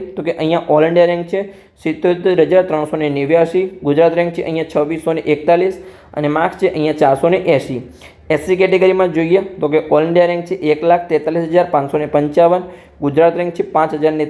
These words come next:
તેતાલીસ અને માર્ક્સ છે અહીંયા ચારસો ને સડત્રીસ.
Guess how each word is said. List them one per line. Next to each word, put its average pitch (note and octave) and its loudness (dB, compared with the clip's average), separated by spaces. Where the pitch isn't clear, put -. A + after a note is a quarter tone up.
તેતાલીસ E3+ 2
અને D3 -4
માર્ક્સ D#3+ -2
છે - -6
અહીંયા D3+ -4
ચારસો C3+ -2
ને F3+ 0
સડત્રીસ. C#3+ 0